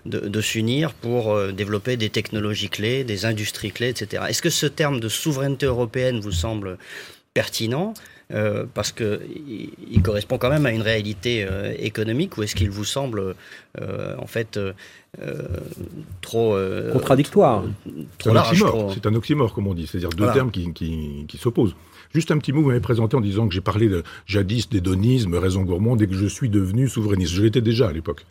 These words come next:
Speaker 3: Simplement,
Speaker 1: Ouais.
Speaker 3: ça ne se disait pas, ça ne se voyait pas. Je suis souverainiste. C'est-à-dire,
Speaker 1: Ouais.
Speaker 3: je pense que chacun doit être souverain dans son pays. Israël dans son pays, la France dans son pays, la Turquie dans son pays, et cetera. Ça me paraît normal. Euh, l'Irak dans son pays, l'Afghanistan dans son pays, le Mali dans son pays,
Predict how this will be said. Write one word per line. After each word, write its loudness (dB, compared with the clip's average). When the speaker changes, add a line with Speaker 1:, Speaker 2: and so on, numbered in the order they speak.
Speaker 3:
Simplement, 2
Speaker 1:
Ouais. 2
Speaker 3:
ça 0
ne 0
se -4
disait 0
pas, 4
ça 0
ne -2
se -2
voyait 2
pas. 2
Je 4
suis 8
souverainiste. 4
C'est-à-dire, 4
Speaker 1:
Ouais. 4
Speaker 3:
je 10
pense 6
que 6
chacun 8
doit 10
être 2
souverain 8
dans 8
son 4
pays. 2
Israël 4
dans 4
son 0
pays, 2
la 4
France -2
dans -4
son -4
pays, 2
la 4
Turquie -2
dans 0
son -4
pays, 2
et 0
cetera. -6
Ça 2
me 2
paraît 4
normal. 0
Euh, 0
l'Irak 2
dans 2
son -2
pays, 0
l'Afghanistan 0
dans -6
son -4
pays, 0
le -2
Mali 0
dans 2
son -4
pays, -2